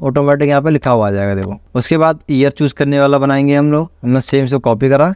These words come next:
और यहाँ पे पेस्ट मार दिया, ठीक है, और यहाँ लिख देंगे ईयर, ठीक है। ईयर में भी हम लोग यहाँ पे क्या करेंगे, ईयर चूज करने वाला बनाएंगे। तो डेटा में चले गए, डेटा वैलिडेशन, यहाँ पे लिस्ट की जगह जो भी आपको जहाँ चले गए, जहाँ तक आपको ईयर लिख,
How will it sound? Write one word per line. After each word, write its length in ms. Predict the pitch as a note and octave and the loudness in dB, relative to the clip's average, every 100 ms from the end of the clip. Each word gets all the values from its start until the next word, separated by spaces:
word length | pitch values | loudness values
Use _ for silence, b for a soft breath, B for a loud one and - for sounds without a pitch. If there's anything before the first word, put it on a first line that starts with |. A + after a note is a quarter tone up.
| - | -2
और 140 | C3 | 0
यहाँ 180 | C3 A#2+ | 2 2
पे 80 | C#3 | 0
पेस्ट 280 | D3+ C3 - | 0 -2 0
मार 200 | G#2 F#2+ | -4 -4
दिया, 180 | F#2 G2 - - | -8 -10 -16 -4
ठीक 120 | C3+ | 0
है, 120 | G3+ - | 0 -2
और 80 | B2 | -2
यहाँ 120 | B2+ | 0
लिख 160 | C3 B2+ | 0 0
देंगे 160 | C3+ F3 | 0 2
ईयर, 360 | D3 A2 G2+ F2 - | 2 2 0 -6 -10
ठीक 140 | - C#3+ | -2 -2
है। 60 | B3 - C#3 | -2 -2 2
ईयर 260 | D3 F3 | 4 4
में 140 | F3+ F3 | 2 2
भी 120 | F#3 | 2
हम 200 | E3+ E3 | 2 0
लोग 240 | E3 F3 | 0 2
यहाँ 160 | D#3+ D3+ | 2 0
पे 140 | C#3+ | 0
क्या 120 | D3+ D#3+ | 0 0
करेंगे, 260 | E3 E3+ | 0 0
ईयर 280 | G3+ D#3+ D#3 | 0 2 0
चूज 240 | D#3 D#3+ - | 0 -4 -2
करने 200 | D3 C#3+ | 0 2
वाला 160 | C#3+ | 2
बनाएंगे। 360 | C3 C3 C3+ D3+ | 0 0 0 0
तो 120 | D#3 | 0
डेटा 260 | C3+ A#2+ C#3 | -2 0 0
में 80 | C#3 | 0
चले 220 | C#3+ C#3+ | 0 0
गए, 200 | D#3 F#3+ - - | 0 -4 -8 -2
डेटा 200 | A#2+ C3 | 0 2
वैलिडेशन, 580 | B2 B2 B2+ D3+ D#3+ F#3+ - - | 0 0 0 0 -2 -4 -8 -6
यहाँ 120 | B2+ | -2
पे 80 | C3+ | 0
लिस्ट 280 | C3+ D3 - | 0 -2 0
की 100 | D3+ | 0
जगह 240 | D3 E3 | 2 0
जो 180 | C#3+ C#3 | 0 2
भी 100 | D3 | 2
आपको 380 | C#3+ - F3+ - - | 0 0 -2 -2 -4
जहाँ 240 | A2+ B2+ | 0 0
चले 200 | C#3 D#3 | 0 -2
गए, 100 | D#3 | 0
जहाँ 240 | D3 C#3+ C3+ | 0 0 0
तक 100 | D3+ | 0
आपको 420 | C#3+ C3+ - F3 F#3+ - | 0 -2 -4 -6 -6 -2
ईयर 200 | C#3+ D3+ | 2 2
लिख, 160 | C#3+ | 2